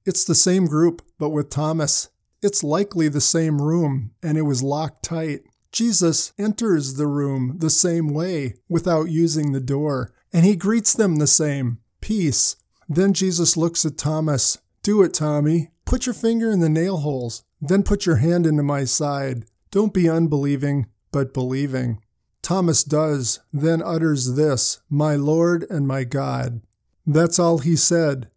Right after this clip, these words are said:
What more did he need to say? Jesus said to Thomas, "Thomas, you see me and believe. That's good. Even more blessed are those who don't see me, but believe."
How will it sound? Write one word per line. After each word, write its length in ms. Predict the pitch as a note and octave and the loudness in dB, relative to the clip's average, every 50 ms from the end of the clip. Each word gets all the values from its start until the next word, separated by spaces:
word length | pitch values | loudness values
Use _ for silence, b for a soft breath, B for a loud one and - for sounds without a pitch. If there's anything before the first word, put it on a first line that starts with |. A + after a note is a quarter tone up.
| _ _ _ | _ _ _
What 240 | - D3 E3 F3 - | -2 2 2 2 2
more 440 | G#3+ E3+ E3+ F3 F3 F3 E3+ D3+ - _ - | 2 2 2 4 4 2 0 -2 -4 _ 0
did 140 | - D#3+ | 2 2
he 100 | D#3+ D#3 | 4 4
need 300 | D3+ D3 D#3 E3+ F3 D#3 | 4 4 4 4 2 0
to 100 | C#3 C#3 | 0 -2
say? 520 | B2 - - C3 B2+ B2+ B2 A#2+ A#2 A2 - _ _ _ _ _ | 0 0 2 2 2 0 0 -2 -4 -8 -12 _ _ _ _ _
Jesus 360 | - F#3+ G3+ G#3 F3 F3+ C#3+ | -4 -2 0 0 2 2 2
said 220 | - - D#3+ D3+ C3+ | 2 2 2 0 0
to 80 | C#3+ - | -2 -4
Thomas, 640 | - C3+ D3 D3 D3 D3 D3+ D#3 D3+ - - - - _ | -4 -2 0 0 0 0 0 0 -2 -4 -6 -6 -10 _
"Thomas, 520 | - - D#3 D3+ D#3+ F#3 G3 F#3 - - _ _ | -6 -4 -2 0 0 0 0 -2 -4 -6 _ _
you 100 | - E3 | -4 -2
see 240 | D#3 - - G3 F#3+ | -2 -2 -2 0 0
me 140 | F#3 F3+ E3+ | 0 2 2
and 140 | D#3 D3 C3+ | 2 2 2
believe. 460 | C#3 C3+ C#3+ D3+ D#3 D3+ C#3 B2+ - _ _ _ - | 0 0 0 0 0 0 0 -2 -6 _ _ _ -6
That's 360 | - D3+ D3 D#3+ D#3 C#3+ - - | -4 0 0 2 2 0 -2 -2
good. 420 | - D3+ C#3+ C#3 C3+ C3 B2+ A2+ - _ _ _ _ _ | -2 0 0 0 0 -2 -4 -8 -12 _ _ _ _ _
Even 300 | - G#3 G#3 F#3+ G#3 G3 | -4 -2 0 2 4 4
more 220 | F3 E3 E3+ F3+ E3 | 4 4 4 2 2
blessed 380 | D3+ D#3 D3+ D3 C3+ - - E3 | 2 2 2 2 2 0 0 0
are 100 | D3 C#3+ | 0 0
those 480 | C#3 D3 D3 D3 D3 D3 C#3+ - - - _ - - | 2 2 2 2 2 2 0 -2 -6 -10 _ -12 -6
who 160 | - E3+ D#3 | -2 -2 0
don't 300 | C#3+ D#3+ E3+ G3+ G#3 - | 2 2 2 2 2 2
see 280 | - - E3 D3+ D3 | 2 2 2 2 0
me, 380 | C#3+ C#3 C#3 C3+ C3 B2 A2 - _ _ _ _ - | 0 0 -2 -2 -2 -4 -4 -6 _ _ _ _ -2
but 240 | D3 C#3+ C3 A#2+ - | 0 0 0 -2 -2
believe." 600 | C3+ B2+ B2 C3 C#3 C#3 C3+ B2+ A#2+ G#2+ - | -4 -2 -2 -2 -2 -2 -2 -4 -6 -8 -12